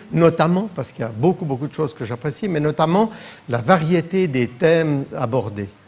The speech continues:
Euh, on n'est surtout pas monothème dans cette, euh, communauté et ça fait un bien fou. Et ça permet de, de, de, d'aborder les, la richesse et les défis de la vie de foi.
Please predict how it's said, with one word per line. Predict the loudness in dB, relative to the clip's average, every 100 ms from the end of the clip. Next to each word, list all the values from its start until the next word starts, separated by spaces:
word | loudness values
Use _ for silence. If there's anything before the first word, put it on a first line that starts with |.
| -20 -20 -10
Euh, | -8 -6 -6 -6 -6
on | -6
n'est | -6
surtout | -6 -6 -4 -4
pas | 2 2
monothème | 4 6 6 4 2 0 0
dans | 0 -4
cette, | -4 -6 -6 -4
euh, | -4 -4
communauté | -4 -2 -2 -4 -4 -2 -2 -4 -4
et | -6
ça | -6 -14
fait | -8 -6
un | -4
bien | -2 -4
fou. | -4 -2 -2 -4 -16 -20 -4
Et | 2 4 4 0 -4
ça | -4 -2
permet | 2 2 2 2 2
de, | 0 -2 0 0 -2 -6 -20 -14
de, | -6 -4 -4
de, | -2 -2 -2 -4 2
d'aborder | 2 4 2 2 0 2 4 4 0 -8 -20 -16 -6
les, | -2 -2 0 0 0 -2 -8 -8
la | -2 0
richesse | 2 0 2 0 0 -6 -14 -18 _
et | 6 8
les | 8
défis | 4 0 0 -6 -6
de | -2
la | 0 0
vie | 0 -2
de | -4
foi. | -6 -8 -8